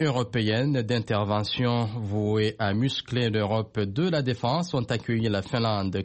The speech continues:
comme nouveau membre à l'occasion de leur première réunion à Paris. Cette structure née en juin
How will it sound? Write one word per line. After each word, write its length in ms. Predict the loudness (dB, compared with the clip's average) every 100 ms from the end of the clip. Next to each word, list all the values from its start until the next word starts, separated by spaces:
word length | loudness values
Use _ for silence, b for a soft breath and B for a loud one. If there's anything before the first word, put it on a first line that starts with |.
| -2
comme 260 | -2 0
nouveau 300 | 0 0 0
membre 400 | 0 2 2 0 -4 B B B B
à 60 |
l'occasion 400 | -2 0 0 0
de 80 | 0
leur 220 | 0 -2
première 640 | -2 -2 0 2 0 0 0
réunion 480 | 0 0 0 0 0
à 140 | -2
Paris. 340 | -2 -2 0 -2 B B B B
Cette 260 | -4 -4 -4
structure 720 | -2 -2 -2 -2 0 0 0
née 220 | 2 2
en 200 | 2 0
juin 300 | 0 0